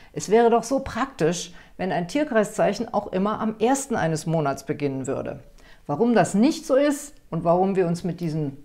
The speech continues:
krummen Übergangsdaten zufrieden geben müssen, die auch noch jedes Jahr leicht abweichen, das erkläre ich euch jetzt. Zum Glück gibt es die vier Sonnenwendpunkte, die man jedes Jahr genau bestimmen kann.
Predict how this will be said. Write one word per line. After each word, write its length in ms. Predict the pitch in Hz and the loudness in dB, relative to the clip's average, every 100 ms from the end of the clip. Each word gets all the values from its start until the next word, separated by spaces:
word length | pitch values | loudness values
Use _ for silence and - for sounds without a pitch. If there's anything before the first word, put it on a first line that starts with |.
| - - | -20 -12
krummen 560 | - 185 214 170 170 | 0 4 4 4 0
Übergangsdaten 800 | 190 202 185 175 170 170 151 156 | 2 2 4 4 2 4 4 2
zufrieden 480 | - 175 220 220 202 | -4 -6 0 0 2
geben 260 | 185 185 180 | 2 2 0
müssen, 340 | 170 175 170 | 0 0 0
die 160 | 160 143 | -2 -4
auch 120 | 160 | -4
noch 160 | 143 | -4
jedes 360 | 127 175 185 180 | -4 -2 -2 -2
Jahr 160 | 156 147 | -2 0
leicht 360 | 147 143 - | 0 -2 -6
abweichen, 680 | 185 185 175 165 156 160 147 - - - - - | -8 -4 0 2 2 -2 -6 -12 -20 -20 -16 -4
das 300 | 156 233 - | -4 -4 -8
erkläre 480 | 214 202 185 147 143 | -10 -8 -4 -2 -4
ich 160 | 151 | -6
euch 220 | 147 175 - | -10 -10 -10
jetzt. 380 | - - - - - - - - - - - - - - - - - - - - - _ - | -14 -16 -18 -20 -20 -20 -20 -20 -20 -20 -20 -20 -20 -20 -20 -20 -20 -20 -20 -20 -20 _ -12
Zum 220 | - 226 | 0 2
Glück 380 | 233 330 - - | 4 2 -2 -2
gibt 220 | 247 240 | -2 -2
es 180 | 233 - | -6 -6
die 160 | 196 | -6
vier 320 | 202 196 190 165 | -6 -2 0 2
Sonnenwendpunkte, 1080 | 139 156 160 139 135 139 - 160 143 139 | 2 4 4 2 0 -4 -4 -2 -2 -2
die 120 | 151 151 | -4 -2
man 180 | 147 | -2
jedes 380 | 165 240 254 240 | 0 2 0 -2
Jahr 180 | 180 180 | -4 -4
genau 400 | 196 180 143 147 | -2 0 2 2
bestimmen 640 | 147 147 - 147 143 127 | 2 -2 -4 -2 -2 -4
kann. 340 | - - - | -6 -10 -12